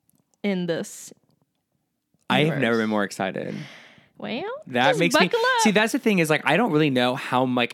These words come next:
Speaker 2: the depth of the lore, 'cause right now I'm looking at the iceberg, but I don't know how deep the
Speaker 1: Girl.
Speaker 2: iceberg goes, which is a good analysis. I mean, a good, um, analogy to kind of, like,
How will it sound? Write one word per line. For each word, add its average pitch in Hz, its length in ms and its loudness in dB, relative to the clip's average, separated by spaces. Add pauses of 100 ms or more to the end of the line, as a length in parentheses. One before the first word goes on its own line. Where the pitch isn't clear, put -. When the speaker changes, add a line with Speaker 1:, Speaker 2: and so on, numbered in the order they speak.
(120)
Speaker 2:
the 123 280 -4
depth 117 400 -4
of 110 80 -8
the 107 80 -4
lore, 101 320 -4
'cause 135 180 -4
right 156 140 0
now 180 100 -2
I'm 180 100 2
looking 143 200 0
at 135 80 0
the - 100 -2
iceberg, 143 500 0
but 135 120 0
I 123 100 4
don't 147 100 0
know 151 120 2
how 135 160 -2
deep 120 260 0
the 123 60 6
Speaker 1:
Girl. 98 80 4
Speaker 2:
iceberg 104 480 0
goes, 107 380 0
which 127 120 0
is 180 80 -4
a 262 60 -2
good 381 280 -4
analysis. 160 920 0
I - 40 -4
mean, 143 160 2
a 143 60 2
good, 156 300 0
um, 123 220 2
analogy 117 520 0
to 101 80 0
kind 117 180 -2
of, 110 100 -2
like, 107 200 -2